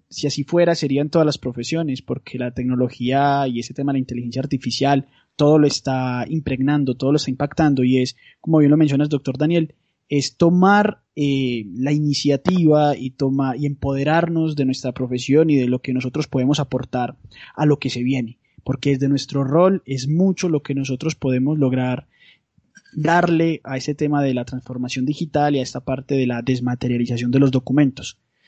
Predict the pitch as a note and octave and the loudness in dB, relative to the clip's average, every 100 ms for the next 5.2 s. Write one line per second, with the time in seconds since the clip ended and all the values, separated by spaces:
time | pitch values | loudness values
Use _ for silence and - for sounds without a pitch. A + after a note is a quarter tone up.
0 | - _ - - F3+ C3 - - D3 F3 | -20 _ -8 2 4 2 -8 -8 -4 -4
1 | - F3+ F3 F3 E3+ - D3 C#3+ D#3 D#3 | 0 0 0 -2 -4 -4 -4 -2 -2 -2
2 | C3+ C#3 D#3 D3 D#3 D#3+ D#3 D#3 D#3+ D#3+ | 0 0 0 0 0 0 -2 -2 -2 0
3 | C#3 C#3 - _ - C#3 C#3 D3 D#3 D#3+ | 0 -2 -8 _ -2 0 2 2 2 2
4 | D3+ C#3 C3+ - _ _ _ - C#3 C3+ | 2 0 -4 -8 _ _ _ -4 0 0
5 | - _ | -2 _